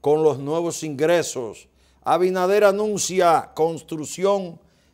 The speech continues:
de ochenta obras deportivas. Ahí están los titulares de Diario Libre para este miércoles quince de noviembre, siendo las seis cuarenta y ocho minutos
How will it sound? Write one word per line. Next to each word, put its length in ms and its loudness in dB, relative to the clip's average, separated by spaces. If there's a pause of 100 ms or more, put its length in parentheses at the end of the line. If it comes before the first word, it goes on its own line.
(100)
de 220 2
ochenta 960 4
obras 520 4
deportivas. 2000 -10 (1800)
Ahí 280 -14
están 360 -4
los 160 -6
titulares 640 -2
de 140 -2
Diario 360 0
Libre 380 -2
para 320 0
este 220 -6
miércoles 580 -4
quince 380 -8
de 100 -4
noviembre, 760 -4 (220)
siendo 420 -6
las 180 -4
seis 240 -2
cuarenta 540 -2
y 80 -4
ocho 300 -2
minutos 720 -6